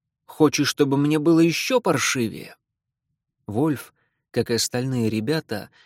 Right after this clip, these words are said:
ходил сам не свой. Его красивое лицо осунулось от недосыпа и страданий. Запавшие щеки заросли щетиной, темные глаза щурились,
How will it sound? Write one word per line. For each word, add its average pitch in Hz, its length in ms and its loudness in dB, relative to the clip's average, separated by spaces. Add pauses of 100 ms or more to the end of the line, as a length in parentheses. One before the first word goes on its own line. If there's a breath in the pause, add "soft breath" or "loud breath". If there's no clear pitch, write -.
(140 soft breath)
ходил 131 360 -2
сам 143 280 -4
не 139 80 -6
свой. 104 460 -6 (580)
Его 117 220 -2
красивое 131 520 -2
лицо 123 500 -2
осунулось 127 640 -2
от - 180 -10
недосыпа 123 520 -2
и 127 40 -4
страданий. 117 800 -6 (560 loud breath)
Запавшие 143 580 -2
щеки 156 380 -4
заросли 139 460 -4
щетиной, 110 720 -6 (460)
темные 139 400 0
глаза 135 340 -2
щурились, 123 720 -4